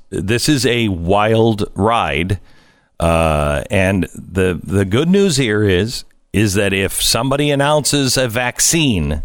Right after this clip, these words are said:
this pops right back up. Um, it is, some of this now is just freaking out.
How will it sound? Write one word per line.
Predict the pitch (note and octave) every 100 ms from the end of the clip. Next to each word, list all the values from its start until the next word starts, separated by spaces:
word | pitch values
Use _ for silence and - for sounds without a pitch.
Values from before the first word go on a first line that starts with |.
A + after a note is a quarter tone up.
| -
this | D3 G#2+ G#2+ - - - - - _ -
pops | B2+ G2 - -
right | F2 A#2 C3
back | - F#2 -
up. | - - - - - - _ _ _ -
Um, | F2 E2 E2 D2+ C2 - _
it | - G2+ A2
is, | G#2 G#2 F2+ - - _ _ _ _ _ - -
some | - - D3 E3
of | F3 A#2+
this | B2 B2+ - G2+
now | G#2+ F#2+ D2 F2+ -
is | G2+ G2 D#2+
just | C#2+ E2 G#2 A2 - - - - _ _ _ _
freaking | - - - D#3+ D#3+ C3 C3+ A#2
out. | F#2+ A#1+ G1+ -